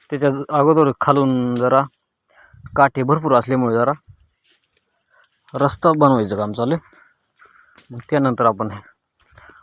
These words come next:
मस्तपैकी ही भाजी तोडून घेऊ मित्रांनो. चालतं मित्रांनो, तुमच्याकडे ह्या भाजीला काय म्हणतात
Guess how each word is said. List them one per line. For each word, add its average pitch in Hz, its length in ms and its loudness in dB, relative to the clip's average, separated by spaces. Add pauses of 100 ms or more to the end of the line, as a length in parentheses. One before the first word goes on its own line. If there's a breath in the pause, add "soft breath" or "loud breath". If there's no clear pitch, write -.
(140 loud breath)
मस्तपैकी 135 520 0
ही 120 100 -2
भाजी 131 240 2
तोडून 117 340 0
घेऊ 117 140 0
मित्रांनो. 113 360 -2 (1000 loud breath)
चालतं 202 220 2
मित्रांनो, 214 280 4
तुमच्याकडे 160 460 2
ह्या 165 120 6
भाजीला 156 320 2
काय 113 180 2
म्हणतात 135 300 0